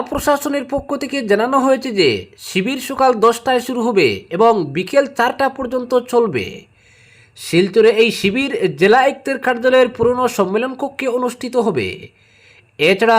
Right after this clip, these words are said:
ধলাই সমজেলা কার্যালয়, সুনাই রাজস্ব চক্র, লক্ষ্মীপুর, কাঠিগুড়া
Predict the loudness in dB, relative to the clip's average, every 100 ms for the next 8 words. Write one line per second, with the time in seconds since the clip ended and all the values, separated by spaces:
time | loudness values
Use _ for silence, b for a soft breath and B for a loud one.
0 | 2 0 2 2 2 -4 -6 -2 0 2
1 | 0 0 2 2 0 -6 -18 -4 0 2
2 | 4 2 0 -4 -8 -8 -2 0 2 0
3 | -8 -4 0 0 -2 -10 -6 -4 -4 -6
4 | -4 -4 -4 0